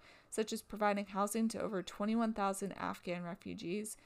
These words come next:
and is working to provide free temporary housing to twenty thousand refugees from Afghanistan,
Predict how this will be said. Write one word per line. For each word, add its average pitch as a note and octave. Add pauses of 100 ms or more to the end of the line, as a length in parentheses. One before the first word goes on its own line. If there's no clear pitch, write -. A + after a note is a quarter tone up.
(300)
and F#3+
is F#3
working G#3+
to G#3
provide F3+
free A3
temporary G3+
housing E3+
to -
twenty G#3
thousand F#3+
refugees E3+
from F3
Afghanistan, G#3+